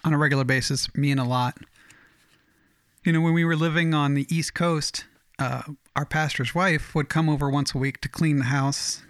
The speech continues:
kinda prepare a meal or two for a freezer, so that way I wouldn't have to cook when I got home and we could just pull it out and eat leftovers for a while. And then she had also help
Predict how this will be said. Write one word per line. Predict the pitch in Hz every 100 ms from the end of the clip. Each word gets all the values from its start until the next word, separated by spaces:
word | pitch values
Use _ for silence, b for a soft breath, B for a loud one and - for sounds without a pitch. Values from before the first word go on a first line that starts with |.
| -
kinda | 151 127
prepare | 139 160 151
a |
meal | 147 160 156
or | 147
two | - 160 147
for | - 143 139 - B B B B
a | 147
freezer, | - 170 175 160 165
so | - 151
that | 147
way | 147 151 143 - -
I |
wouldn't | 156 156
have | 143
to | 135
cook | - 165 -
when | 156
I | 147
got | 139
home | 151 151 151 147
and | 139 - - -
we | 139
could | 131
just | -
pull | 160 151
it |
out | 135 143 139
and | 143 120 - B B B B B
eat | 165 151 -
leftovers | 156 - 143 143
for | -
a | 147
while. | 143 147 151 - B B B B B
And | 175
then | 180 180 - -
she | -
had | 190
also | 185 170 185
help | 160 170 -